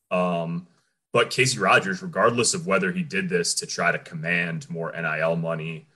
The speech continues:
or, or something else, or a little bit of a lot of things or whatever, like, we saw very quickly with U S C and Washington and Arkansas all offering him within about twenty-four hours, uh, he's gonna be in demand, and he's gonna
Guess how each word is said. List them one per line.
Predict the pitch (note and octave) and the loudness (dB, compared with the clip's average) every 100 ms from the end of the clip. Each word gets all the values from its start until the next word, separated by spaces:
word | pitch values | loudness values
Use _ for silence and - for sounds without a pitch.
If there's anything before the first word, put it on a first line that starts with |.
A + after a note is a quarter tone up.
| _ _ | _ _
or, | F2 D2+ - | -8 -8 -8
or | E2+ D#2+ D2 - | -4 -4 -4 -6
something | - G#2 F2+ D#2+ | -2 -2 -2 -2
else, | D#2 F2 F2+ - E2+ | 0 0 0 0 -2
or | D#2 | -2
a | |
little | D#2 F2 | 0 0
bit | E2 E2 | 2 -2
of | D#2 | -2
a | |
lot | D#2 F2 | -2 -2
of | F2 | -2
things | G2 F#2 F2 | 0 0 0
or | E2 | -4
whatever, | D#2+ G2+ E2+ C#2+ D2 _ _ _ _ | 0 0 0 -6 -10 _ _ _ _
like, | F#2 F2 - _ _ _ _ _ _ - | -2 -2 -2 _ _ _ _ _ _ -4
we | A#2 A2 | 0 2
saw | - A#2 | 6 6
very | G#2+ G#2+ F#2+ | 8 6 4
quickly | - C3+ C3+ F#2 F2 | 2 2 2 -2 -2
with | E2+ F2+ F2 E2 F#2 | 0 2 2 0 -2
U | F#2 F#2 | 0 2
S | F2 | 0
C | - F2+ F2+ | -2 0 0
and | F2 D#2 | 0 -2
Washington | E2 E2 - F2 - F2+ | -2 -2 -4 -8 -4 -6
and | D#2+ | -6
Arkansas | D#2+ F2+ F2 E2+ D#2 | -6 -6 -4 -6 -6
all | - D#2+ D#2+ | -6 -6 -4
offering | D#2+ E2+ E2+ D#2 | -4 -4 -6 -8
him | D#2+ | -10
within | D#2+ F2 | -10 -10
about | D2+ D#2 C#2 | -8 -8 -8
twenty-four | - E2 D2+ D#2 | -10 -10 -10 -4
hours, | E2 F2 D2+ D#2 - - _ _ _ | 2 2 2 -4 -6 -10 _ _ _
uh, | F#2 F2 | -4 -4
he's | - A2 | -2 2
gonna | B2+ A2 | 4 4
be | A2+ | 4
in | A2+ | 4
demand, | F#2+ B2+ - - _ | 2 0 -6 -16 _
and | F2 E2+ | -4 -2
he's | F2+ F#2+ F#2+ F2 | 0 0 0 -2
gonna | - F#2+ F#2 | 0 2 2